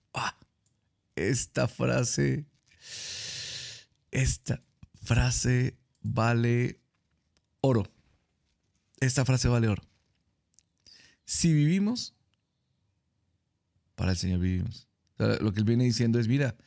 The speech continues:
si comes, come para el Señor. Y si no comes, pues no comas para el Señor. Si guardas fiestas, guárdalas para el Señor. Pero si no lo haces, también hazlo para el Señor.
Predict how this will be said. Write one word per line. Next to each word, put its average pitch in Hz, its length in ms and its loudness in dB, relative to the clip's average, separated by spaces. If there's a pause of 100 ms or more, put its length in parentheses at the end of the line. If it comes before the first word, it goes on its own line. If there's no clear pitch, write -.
(260)
si - 220 -2
comes, 135 500 0
come 147 320 2
para 165 180 2
el 151 60 2
Señor. 131 440 0 (1000)
Y 139 120 4
si 139 160 4
no 135 220 4
comes, 135 560 2 (440)
pues 85 160 -2
no 107 180 2
comas 143 320 2
para 160 200 2
el 135 80 2
Señor. 127 500 2 (1900)
Si 123 640 2 (320)
guardas 135 640 0
fiestas, 135 760 -2 (180)
guárdalas 143 520 0
para 139 200 0
el 123 80 2
Señor. 131 500 0 (1080)
Pero 127 240 2
si 127 140 2
no 120 140 4
lo 170 180 4
haces, 147 400 0
también 110 340 0
hazlo 151 300 4
para 175 160 2
el 147 80 2
Señor. 127 500 0